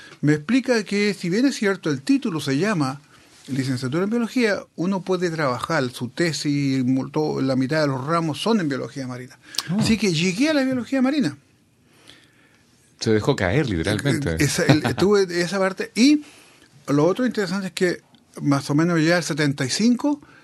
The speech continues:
Speaker 1: se abre oficialmente la carrera de biología marina en nuestra universidad con un plan común de
Speaker 2: Ya.
Speaker 1: tres años con licenciatura en biología.
Speaker 2: Ujú.
Speaker 1: De modo que el paso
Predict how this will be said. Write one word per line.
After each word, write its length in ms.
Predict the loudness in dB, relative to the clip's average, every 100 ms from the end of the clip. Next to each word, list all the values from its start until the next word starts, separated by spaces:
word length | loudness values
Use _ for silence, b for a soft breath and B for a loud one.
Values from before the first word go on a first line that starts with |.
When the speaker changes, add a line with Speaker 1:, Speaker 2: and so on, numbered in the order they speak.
| B -6
Speaker 1:
se 220 | 0 2
abre 280 | 2 0 -2
oficialmente 880 | -4 -6 -2 0 2 4 2 2 0
la 140 | 0
carrera 420 | 0 0 0 0
de 160 | 0 -2
biología 500 | -2 -2 -4 -6 -4
marina 340 | -2 0 4 4
en 60 | 4
nuestra 240 | 2 -2
universidad 720 | 0 0 -2 -4 0 0 0 -6 B B B B B -6
con 160 | -2
un 200 | 0 0
plan 240 | 0 -2 0
común 420 | 0 0 0 -4 -6
de 120 | 0
Speaker 2:
Ya. 60 |
Speaker 1:
tres 280 | 2 2 2
años 300 | 2 2 -2
con 320 | -2 -2 -2 -4
licenciatura 520 | -4 -2 0 0 0
en 60 | 0
biología. 420 | 0 0 -2 -4 -4
Speaker 2:
Ujú. 160 | -4 -2
Speaker 1:
De 100 | 0 0
modo 280 | 0 -2
que 140 | -2 0
el 120 | 0
paso 480 | 2 0 0 -6